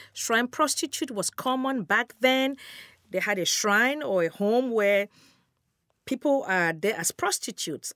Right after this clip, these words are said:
And again, this is really highlighting God's dislike for sexual immorality,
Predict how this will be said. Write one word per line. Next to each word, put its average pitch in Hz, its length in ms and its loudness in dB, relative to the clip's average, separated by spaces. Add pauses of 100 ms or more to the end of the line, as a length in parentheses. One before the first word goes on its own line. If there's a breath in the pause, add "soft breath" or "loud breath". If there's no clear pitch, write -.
And 180 260 -6
again, 202 300 0
this 311 260 -2
is 214 160 -8
really 294 300 -4
highlighting 240 800 0
God's 214 440 -2 (260 soft breath)
dislike 214 440 0
for - 140 -10
sexual 254 500 -2
immorality, 196 800 0